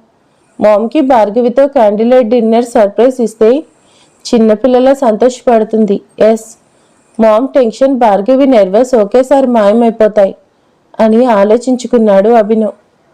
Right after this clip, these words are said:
ఐడియా అదిరింది, కానీ భార్గవిని ఒప్పించడం అంటే కత్తి మీద సాము, పులితో సవారీ లాంటి దానికేం తక్కువ లేదు, తీసిపోదు.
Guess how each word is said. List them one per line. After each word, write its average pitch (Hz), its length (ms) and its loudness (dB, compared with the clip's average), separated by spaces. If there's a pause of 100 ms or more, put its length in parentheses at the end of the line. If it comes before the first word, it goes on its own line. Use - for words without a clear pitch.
(840)
ఐడియా 233 420 2
అదిరింది, 254 480 0
కానీ 247 300 0
భార్గవిని 240 640 0
ఒప్పించడం 254 680 0
అంటే 226 420 -2 (720)
కత్తి 220 260 0
మీద 285 200 2
సాము, 254 580 0
పులితో 254 520 0
సవారీ 233 500 0
లాంటి 247 320 0
దానికేం 226 580 0
తక్కువ 240 440 0
లేదు, 226 240 0
తీసిపోదు. 220 640 -2